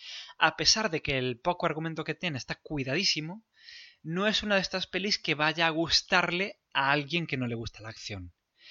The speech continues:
Porque hay mucha acción, es muy rápida y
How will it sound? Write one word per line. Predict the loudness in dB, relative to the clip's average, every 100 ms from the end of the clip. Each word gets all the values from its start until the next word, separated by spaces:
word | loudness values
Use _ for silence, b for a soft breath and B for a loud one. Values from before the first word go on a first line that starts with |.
| B B B B
Porque | -2 0 2 4
hay | 4
mucha | 0 -4 2 2
acción, | 2 0 2 2 2 -8 -8
es | -2 0 0
muy | -2 0 0
rápida | 0 2 2 2 -4 -2 -4 -6 _ B B B B B B _ _ -8
y | -4 -2 -2 -4